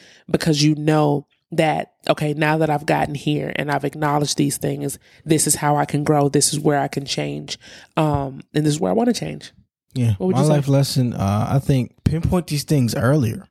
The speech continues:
Speaker 2: You know, like, it's so many things that may happen in your life that may trigger you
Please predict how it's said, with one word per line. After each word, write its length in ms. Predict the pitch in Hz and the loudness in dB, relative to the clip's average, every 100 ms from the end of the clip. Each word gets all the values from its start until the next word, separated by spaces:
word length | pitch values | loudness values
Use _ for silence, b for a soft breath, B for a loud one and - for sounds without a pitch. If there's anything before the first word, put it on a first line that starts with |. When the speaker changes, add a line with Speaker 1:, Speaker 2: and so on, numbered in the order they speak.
| _ | _
Speaker 2:
You 140 | 110 | -4
know, 120 | 131 139 | 0 2
like, 380 | 127 117 101 - _ - | 2 0 -2 -8 _ -2
it's 120 | 135 | 2
so 220 | - 143 | 4 2
many 220 | 147 143 | 4 2
things 300 | 127 139 131 | 2 2 2
that 100 | 120 | 2
may 140 | 113 117 | 2 4
happen 300 | 117 117 117 | 2 2 0
in 100 | 107 | 2
your 140 | 104 | 2
life 220 | 104 101 - | 2 0 0
that 280 | 107 101 - _ _ - | -2 -2 -4 _ _ -4
may 180 | 98 98 | -2 0
trigger 320 | - 139 120 | 0 0 2
you 440 | 110 107 107 117 | 2 2 2 0